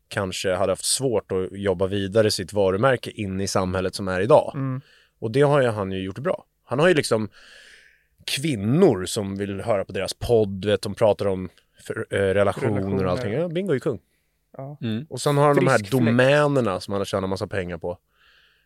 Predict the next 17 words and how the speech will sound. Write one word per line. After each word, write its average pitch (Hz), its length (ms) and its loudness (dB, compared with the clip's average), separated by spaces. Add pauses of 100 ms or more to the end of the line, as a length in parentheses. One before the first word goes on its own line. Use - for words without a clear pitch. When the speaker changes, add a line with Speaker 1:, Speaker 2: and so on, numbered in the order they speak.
(180)
Speaker 1:
Köpt - 320 -4
massa 113 220 0
domä-, 113 560 -2
domäner 127 760 -4
långt 123 380 -4
innan 107 360 -6
någon 98 240 -4
tänkte 101 300 -8
en 98 80 -8
tanke 113 520 -8
på 87 160 -6
att - 80 -10
det - 60 -2
Speaker 2:
Ja. 123 60 0
Speaker 1:
skulle 104 220 -6
vara 90 120 -4
någonting. 82 300 -10